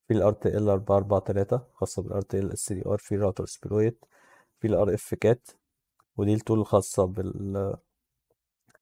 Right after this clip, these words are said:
بالهاردوير اللي هو اسمه الار اف كات. دي حاجة برضو بتشتغل، آه، معاك في الراديو اتاكس وكده.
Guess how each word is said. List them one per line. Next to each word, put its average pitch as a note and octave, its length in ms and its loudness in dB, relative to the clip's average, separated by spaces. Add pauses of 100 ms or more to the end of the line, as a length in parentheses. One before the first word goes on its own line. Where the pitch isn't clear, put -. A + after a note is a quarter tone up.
(140)
بالهاردوير G2+ 1000 2
اللي F2+ 240 -4
هو G2 220 0
اسمه G2 240 -6
الار F#2 260 -6
اف - 200 -12
كات. G#2 220 2
دي G#2+ 200 -8
حاجة G2 240 -2
برضو G2 300 -2
بتشتغل، F#2+ 760 -4
آه، - 400 -10 (640)
معاك F#2+ 260 4
في - 180 -2
الراديو G2 1040 -2
اتاكس - 420 -4
وكده. A2 400 -2